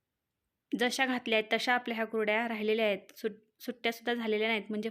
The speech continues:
परफेक्ट असा चीकसुद्धा शिजलेला होता, त्यामुळे अशा छान अशा कुरडया आपल्या तयार झालेल्या आहेत. आता तळल्याशिवाय तर आपल्याला कळणार नाही की मस्त झाली आहे की नाही, तर त्यासाठी आपल्याला तेल हे कडकडीत गरम करून घ्यायचं आहे आणि त्यानंतर पाहू शकता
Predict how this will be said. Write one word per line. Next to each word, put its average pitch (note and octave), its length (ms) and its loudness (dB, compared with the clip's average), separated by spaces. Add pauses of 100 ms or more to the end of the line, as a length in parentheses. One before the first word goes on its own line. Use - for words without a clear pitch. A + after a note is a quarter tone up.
(120)
परफेक्ट A3+ 420 -4
असा G#3+ 220 -4
चीकसुद्धा G#3+ 540 -6 (180)
शिजलेला A3 580 0
होता, G3+ 240 -6
त्यामुळे G#3 420 -2
अशा G3+ 260 -6 (500)
छान A#3 220 2
अशा A#3 180 -2
कुरडया G#3+ 400 2
आपल्या G#3+ 220 -2 (180)
तयार A#3 260 6
झालेल्या C4 320 4
आहेत. A3+ 140 2
आता A3+ 100 2 (140)
तळल्याशिवाय A#3+ 460 6
तर A#3+ 120 -2
आपल्याला A3+ 320 2
कळणार A3+ 440 2
नाही G#3+ 180 0 (440)
की A#3+ 60 0
मस्त A#3 360 2
झाली A#3 280 2
आहे G#3+ 120 4
की G#3+ 140 -4
नाही, G3+ 220 -2
तर G#3 80 -2 (100)
त्यासाठी A3+ 420 2
आपल्याला G3+ 380 -2
तेल A3 200 6
हे A3 100 -2
कडकडीत A3 580 0
गरम A#3 240 2
करून C4 280 2
घ्यायचं A3 300 0
आहे G3 220 -8 (460)
आणि G3+ 160 -4
त्यानंतर A#3+ 380 2
पाहू A3 160 -2
शकता F#3+ 360 -6